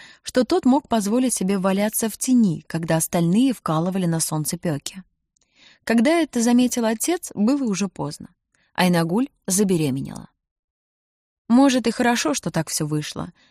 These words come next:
Зато у неё теперь есть сын. Думала она про себя и гнала прочь мысли о неразделённой любви,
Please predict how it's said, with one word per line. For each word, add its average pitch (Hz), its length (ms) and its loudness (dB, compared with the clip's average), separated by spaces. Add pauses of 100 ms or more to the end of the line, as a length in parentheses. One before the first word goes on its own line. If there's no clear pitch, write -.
(160)
Зато 220 380 0
у 311 40 2
неё 233 320 4
теперь 233 320 -2
есть 196 260 -2
сын. 156 340 -4 (440)
Думала 214 440 4
она 175 180 0
про 180 160 -2
себя 214 480 -2
и 208 100 0
гнала 196 340 2
прочь 240 360 -2
мысли 220 360 0
о 208 100 0
неразделённой 175 720 -2
любви, 151 460 -6